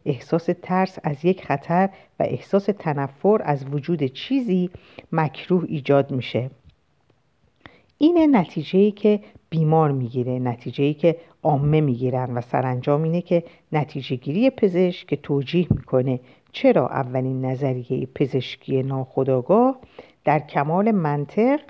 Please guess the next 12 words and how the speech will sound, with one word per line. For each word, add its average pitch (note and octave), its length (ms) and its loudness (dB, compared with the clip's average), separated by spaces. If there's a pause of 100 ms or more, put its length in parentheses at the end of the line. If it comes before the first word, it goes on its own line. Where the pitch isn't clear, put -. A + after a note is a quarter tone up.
(320)
نظریهٔ D#3 680 0
پس - 300 -2
زدن D#3+ 360 2
فروید C#3+ 580 0
بود، B2 240 -8 (320)
مبنی C#3+ 380 -4
بر E3 160 2
این F3 160 2
که G#3+ 240 0 (340)
از - 240 -8
طبیعت E3 640 -2
عقده‌ها F#3 760 2